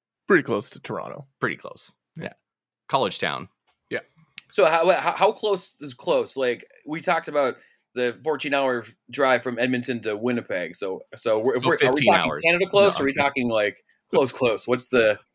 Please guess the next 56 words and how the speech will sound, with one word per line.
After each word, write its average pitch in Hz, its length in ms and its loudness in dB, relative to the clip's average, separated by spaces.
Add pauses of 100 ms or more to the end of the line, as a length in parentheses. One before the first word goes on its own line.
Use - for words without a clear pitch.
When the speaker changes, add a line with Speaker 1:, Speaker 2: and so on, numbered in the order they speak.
(380)
Speaker 1:
I 165 80 4
believe 180 560 0
Speaker 2:
I 123 40 -2
think 143 120 6
it's 107 140 0
Speaker 1:
there's - 0 -
Speaker 2:
G 107 140 -2
T 87 220 -6
A, 85 240 -2
is 87 120 -8
it 90 40 -10
not? 87 200 -6
Speaker 1:
Yeah, 170 220 6
I - 40 4
Speaker 2:
Let's 147 120 0
Speaker 1:
think 196 100 0
Speaker 2:
see. 202 60 4
Speaker 1:
it's, - 140 0
so - 260 0
I 160 80 6
think 170 180 -2
it's, 185 120 -2
like, 170 120 2
actually 135 420 0
a 117 180 0
s-, - 280 -8
suburb 123 480 0
of 127 140 -2
Toronto, 123 580 2
or 120 220 4
it 117 300 4
now 117 340 2 (320)
is, 135 160 0
now, 113 180 2
like, 113 180 2
being, 117 360 -4 (420)
uh, 110 300 2 (840)
a-, - 120 -8 (180)
assimilated 165 640 0
by 160 140 4
<laughs> - 20 0
Toronto, 175 680 2
I 190 100 6
guess - 260 -6
you - 80 -14
could - 140 -12
say. 160 220 -4
Speaker 2:
It's - 160 -6
assimilated. 107 760 -4
Speaker 1:
Uh, 156 200 6
I'm 151 160 2
pretty 202 220 -2
sure 190 180 2
there's 139 200 2
a 120 40 -6
train, 127 580 -4